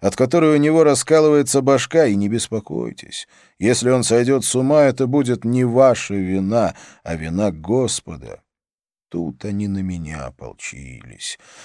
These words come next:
Они заявили, что я совсем не знаю Дина, что он последний негодяй на свете,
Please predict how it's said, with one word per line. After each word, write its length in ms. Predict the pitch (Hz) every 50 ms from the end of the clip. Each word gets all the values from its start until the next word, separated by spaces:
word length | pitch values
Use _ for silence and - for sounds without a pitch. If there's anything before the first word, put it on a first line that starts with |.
| - - _ -
Они 280 | 87 101 107 120 127 120
заявили, 520 | 98 101 110 113 110 117 127 120 113 107
что 160 | - - 101
я 100 | 104 104
совсем 460 | - - 104 95 - - 127 123 113
не 140 | 110 110 107
знаю 560 | 98 92 107 120 135 139 135 127 120 117 110
Дина, 480 | 98 107 120 120 117 113 110 98 90 82
что 180 | - - 98 117
он 140 | 120 101
последний 480 | - - - - 143 143 135 135 135 135
негодяй 480 | 135 135 120 135 131 123 131 135 135 131
на 100 | 131 120
свете, 720 | - - 123 131 139 139 135 135 123 - 117 107 95